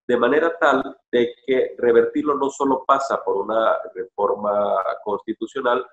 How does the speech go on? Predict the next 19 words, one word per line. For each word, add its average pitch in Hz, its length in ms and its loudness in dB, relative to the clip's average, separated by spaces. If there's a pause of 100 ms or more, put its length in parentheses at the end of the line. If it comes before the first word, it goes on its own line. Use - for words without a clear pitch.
(120)
sino 117 600 0
por 117 220 8
el 107 180 2
desconocimiento 107 1200 -2
abierto, 113 720 0 (380)
eh, 101 520 2
a 110 160 4
los 117 180 2
compromisos 104 520 -6
internacionales 101 640 -6
en 113 60 -6
materia 98 340 -2
de 95 100 4
derechos 92 260 -6
humanos 95 400 -6
que 98 60 -8
ha 95 40 -6
suscrito - 640 -12
Nicaragua. - 380 -12